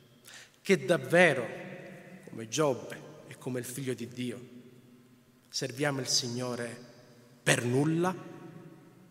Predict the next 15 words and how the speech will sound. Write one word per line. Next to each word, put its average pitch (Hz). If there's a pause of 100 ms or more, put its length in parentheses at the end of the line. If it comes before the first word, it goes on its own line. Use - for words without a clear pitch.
(460)
gratuitamente? 160 (2000)
Io 156
credo 139 (760)
che -
tante 165
volte - (1400)
abbiamo 123
fallito 120
questi 117
test, - (1300)
tante 165
volte 160 (360)
e 135
in 131
tante 120